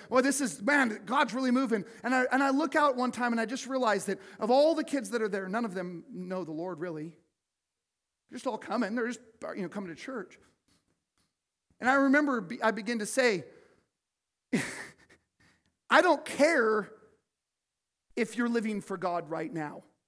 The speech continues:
Now, that sounds like a terrible thing for a youth pastor to say. Because if you're not living for God in five years,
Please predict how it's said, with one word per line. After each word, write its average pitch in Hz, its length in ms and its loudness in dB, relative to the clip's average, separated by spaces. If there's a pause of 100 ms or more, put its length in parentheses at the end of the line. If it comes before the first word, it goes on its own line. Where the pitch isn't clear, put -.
(1600)
Now, 170 120 -6
that 214 160 0
sounds 156 220 -10
like 147 120 -12
a - 40 -20
terrible 208 300 -4
thing 170 220 -8
for 160 140 -10
a 147 40 -8
youth 151 140 -12
pastor 147 320 -12
to 143 60 -14
say. - 280 -18 (1800)
Because 233 320 2
if 190 120 -6
you're 285 100 0
not 294 220 4
living 240 240 0
for 202 160 -8
God 208 240 0
in 196 80 -4
five 202 360 -2
years, 214 520 -8